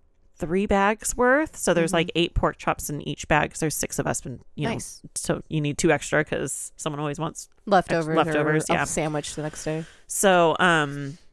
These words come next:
Speaker 1: so yeah, we're doing that, and then I don't know what we're doing for dinner tomorrow 'cause tomorrow is Jack's birthday, and,
Speaker 2: Oh,
Speaker 1: um,
Speaker 2: that's right.
Speaker 1: yeah, and I think he's going out with the guys.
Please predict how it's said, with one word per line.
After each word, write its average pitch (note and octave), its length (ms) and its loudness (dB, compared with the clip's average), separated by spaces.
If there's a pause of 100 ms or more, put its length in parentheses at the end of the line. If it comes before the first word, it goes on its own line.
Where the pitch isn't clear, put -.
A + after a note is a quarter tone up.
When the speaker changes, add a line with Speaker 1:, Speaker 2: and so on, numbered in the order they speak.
(260)
Speaker 1:
so - 120 -6
yeah, B3+ 280 0
we're F3 80 -4
doing F#3 180 0
that, G#3 220 2
and F#3 100 -2
then F3+ 100 2
I - 140 0
don't A#3+ 160 2
know G3 320 4
what F#3 300 4
we're F#3+ 100 0
doing F#3 240 -2
for F#3 100 -4
dinner F#3 220 -2
tomorrow F#3+ 380 -2
'cause - 180 -8
tomorrow F3+ 260 -6
is E3 120 -6
Jack's - 300 -12
birthday, - 840 -8 (300)
and, E3 380 2
Speaker 2:
Oh, - 100 -4
Speaker 1:
um, C#3+ 560 -4 (120)
Speaker 2:
that's - 180 -16
right. - 200 -20 (120)
Speaker 1:
yeah, E3 340 -2 (200)
and D3+ 560 -4 (500)
I D#3 360 -8
think F3 160 -10
he's E3 120 -8
going D3+ 160 -8
out C#3+ 80 -8
with - 80 -10
the D#3 60 -6
guys. F3+ 380 -8